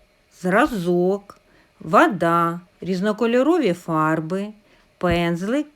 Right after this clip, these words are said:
та зубна щітка. Починаємо працювати. Беремо зубну щітку,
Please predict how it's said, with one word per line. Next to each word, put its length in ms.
та 160
зубна 600
щітка. 840
Починаємо 920
працювати. 920
Беремо 560
зубну 500
щітку, 920